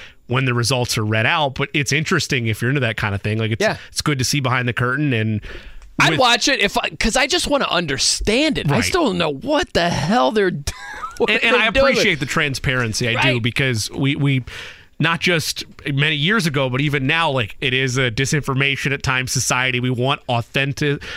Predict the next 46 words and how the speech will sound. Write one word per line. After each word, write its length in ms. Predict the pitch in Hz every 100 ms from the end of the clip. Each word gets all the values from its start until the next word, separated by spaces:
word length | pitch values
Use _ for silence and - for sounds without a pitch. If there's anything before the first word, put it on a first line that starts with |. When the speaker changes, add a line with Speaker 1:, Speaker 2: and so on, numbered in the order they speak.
| -
Speaker 1:
we 60 |
want 160 | 170 160
authenticity. 580 | 160 160 131 175 - 160
We 60 |
want 160 | 143 147
everything 180 | 147 143
to 60 |
be 80 | 127
real 440 | 117 135 151 143 139
and 200 | 123 113
genuine, 580 | 131 139 147 135 127 117 - - _
and 80 | 127
there's 140 | 139 127
no 160 | 160
rigging 460 | 143 151 156 147 139
of 80 | 131
anything. 600 | 127 120 131 120 120 113 -
Speaker 2:
That's 180 | 226 269
the 80 | 302
funny 280 | 214 190 175
thing 240 | 185 170
to 100 | 165
me, 260 | 143 170 277
though, 280 | 185 139 139
is 140 | 131
because 580 | 139 147 160 147 139 - - - - _ - -
we 160 | 165
all 260 | 175 190 156
hear 280 | 123 175 160
the 80 |
conspiracy 580 | 151 143 - 147 143 139
theories 360 | 123 135 127 -
about 140 | -
Speaker 1:
Right. 200 | 131 95
Speaker 2:
the 60 | -
frozen 420 | 156 156 151 147
envelope 560 | 127 131 113 117 123 123
Speaker 1:
Right. 200 | 120 120
Speaker 2:
and 160 | 113
Patrick 440 | 135 135 139 147 -
Ewing 400 | 131 135 131 127
and 80 | 120
all 160 | 151
of 60 | 151
that 220 | 135 131
stuff. 340 | - 156 139